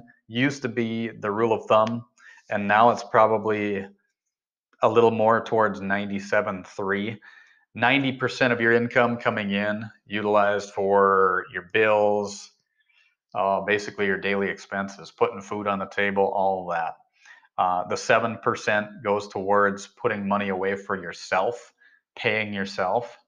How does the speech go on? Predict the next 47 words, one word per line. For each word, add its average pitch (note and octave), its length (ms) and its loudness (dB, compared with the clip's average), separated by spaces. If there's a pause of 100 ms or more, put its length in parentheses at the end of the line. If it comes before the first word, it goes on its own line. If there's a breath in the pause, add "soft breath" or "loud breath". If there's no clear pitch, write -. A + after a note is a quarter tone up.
for G#2 200 2
retirement, G2 680 -2 (320)
meaning F#2+ 500 -6
four G#2 260 0
oh G2+ 60 4
one F#2 220 -2
Ks, G#2 520 0 (300 soft breath)
I G#2+ 160 4
R G2 220 4
As, G2 560 -2
savings G#2 460 -4
account, G2 420 -2
having G2+ 240 0
that F#2 200 -4
money G2 220 -4
stored G2 360 -2
away. F2+ 440 -4 (400 soft breath)
Seven G#2 420 -2
percent G2+ 360 -4
of G2 40 -8
your F#2+ 140 -8
income G2 320 -4
towards F#2 340 -6
that F#2 280 -4
per G#2 120 0
year, G2+ 300 -2
and G#2 120 -12
then F#2+ 140 -10 (120)
three C#3 260 -2
percent A2+ 460 -6
towards G2 400 -4
giving. F#2+ 520 -8 (560 loud breath)
And G2+ 120 -8
that's G#2+ 200 2
where A2 80 -2
the G2 80 -2
seventy G2 380 0
twenty G2 360 -2
ten G#2 300 -2
was. F2 280 -6
Live G#2+ 200 -2
off G2+ 240 4
of - 80 -14
seventy G#2+ 360 -2
percent G2 440 -6
of G2 100 -10
your F#2 300 -4